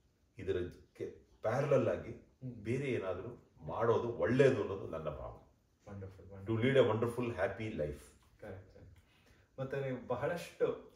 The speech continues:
Speaker 2: ನಾಟಕಗಳಲ್ಲಿ ಅಭಿನಯಿಸಿದ್ದೀರಿ, ಬಹಳಷ್ಟು ನಾಟಕ ತಂಡಗಳಲ್ಲಿ ಅಭಿನಯಿಸಿದ್ದೀರಿ. ನಿಮ್ಗೆ most favorite director,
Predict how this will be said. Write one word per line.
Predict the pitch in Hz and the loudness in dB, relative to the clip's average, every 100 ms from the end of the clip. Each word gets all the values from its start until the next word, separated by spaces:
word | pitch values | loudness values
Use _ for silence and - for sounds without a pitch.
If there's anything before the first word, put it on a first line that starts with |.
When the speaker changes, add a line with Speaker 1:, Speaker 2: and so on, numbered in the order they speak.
| - | -10
Speaker 2:
ನಾಟಕಗಳಲ್ಲಿ | 123 117 - - 143 135 120 113 110 | -4 -4 -4 -8 -2 0 0 0 -6
ಅಭಿನಯಿಸಿದ್ದೀರಿ, | 113 104 113 113 104 101 98 98 123 - | -10 -12 -10 -10 -10 -12 -12 -12 -12 -14
ಬಹಳಷ್ಟು | 107 107 107 117 | -14 -12 -12 -14
ನಾಟಕ | 110 107 110 | -12 -10 -8
ತಂಡಗಳಲ್ಲಿ | 117 110 123 127 110 104 | -8 -6 -2 0 -2 -4
ಅಭಿನಯಿಸಿದ್ದೀರಿ. | 98 - - - - - - - _ _ _ _ _ | -6 -6 -6 -6 -10 -16 -20 -20 _ _ _ _ _
ನಿಮ್ಗೆ | 127 180 202 151 117 - 131 | -4 -4 -2 0 -2 -2 -6
most | 185 214 - - | -4 -6 -10 -8
favorite | 147 151 156 147 | -2 2 4 2
director, | - 120 - - 127 117 | 0 0 0 0 0 0